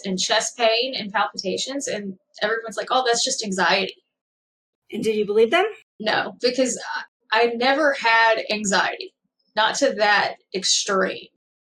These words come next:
Speaker 2: So how did you end up getting a pots diagnosis?
Speaker 1: I actually got really lucky. One of my friends said, "If you're gonna go to any doctor, you need to go to this one. He will help you."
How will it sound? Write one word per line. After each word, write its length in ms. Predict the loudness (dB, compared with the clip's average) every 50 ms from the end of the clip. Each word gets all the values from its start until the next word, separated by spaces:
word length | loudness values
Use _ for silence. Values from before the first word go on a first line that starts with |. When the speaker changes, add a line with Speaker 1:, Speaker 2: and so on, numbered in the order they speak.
| _ _ _ _ _ _ _ _ _ _ _ _ -10
Speaker 2:
So 440 | -6 -4 0 2 2 4 4 2 0
how 260 | 2 2 2 2 2
did 180 | -2 -4 -4
you 120 | -4 -4 -2
end 200 | -2 0 0 0
up 120 | 2 2
getting 260 | 2 2 2 0 -2
a 40 | -6
pots 360 | -6 -4 -4 -4 -4 -4 -8
diagnosis? 840 | -10 -8 -8 -8 -8 -10 -12 -12 -14 -16 -18 -16 -16 -16 -14 -16 -18 _ _ _ _ _ _ _ _ _ _ _ _ _ _ _ -6 -2
Speaker 1:
I 180 | 0 2 4
actually 400 | 4 4 2 2 2 2 2 4
got 180 | 4 2 2 2
really 180 | 2 0 0
lucky. 300 | 2 2 0 2 0 -2
One 160 | -2 0 0 0
of 80 | 0
my 120 | 0 0 0
friends 480 | 0 0 0 0 0 -2 -6 -6 -2
said, 380 | 0 0 2 2 2 0 -2 -2 -6
"If 140 | -4 -2
you're 100 | -2 -2
gonna 160 | 0 -2 -2 0
go 80 | 0
to 60 | 0
any 220 | 0 0 0 0 2
doctor, 560 | 2 2 2 2 0 -4 -6 -6 -6 -6 -8 _ _ _
you 140 | -10 -8 -8
need 140 | -6 -4 -2
to 80 | 0 0
go 100 | 0 0
to 80 | 0
this 240 | 0 0 -2 -2 -2
one. 160 | -6 -10 -14 -14 _ _ _ _ _
He 120 | -8 -6
will 140 | -4 -2 0
help 220 | 0 0 0 -2 -2
you." 240 | -2 -2 -2 -2